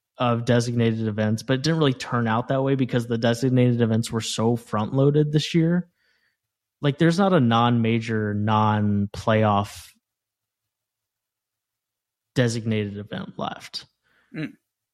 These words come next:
Speaker 1: And we've got two months left in the season.
Speaker 2: Mm-hmm.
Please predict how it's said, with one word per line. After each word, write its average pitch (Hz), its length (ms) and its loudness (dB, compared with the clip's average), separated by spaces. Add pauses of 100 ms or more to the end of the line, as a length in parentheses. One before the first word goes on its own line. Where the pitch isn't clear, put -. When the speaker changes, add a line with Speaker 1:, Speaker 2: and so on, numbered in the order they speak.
(960)
Speaker 1:
And 127 180 2
we've 127 220 -2
got 117 220 -4
two 120 200 -4
months 104 300 -4
left - 300 -6
in - 80 -2
the - 80 -4
season. - 600 -6
Speaker 2:
Mm-hmm. 151 200 -10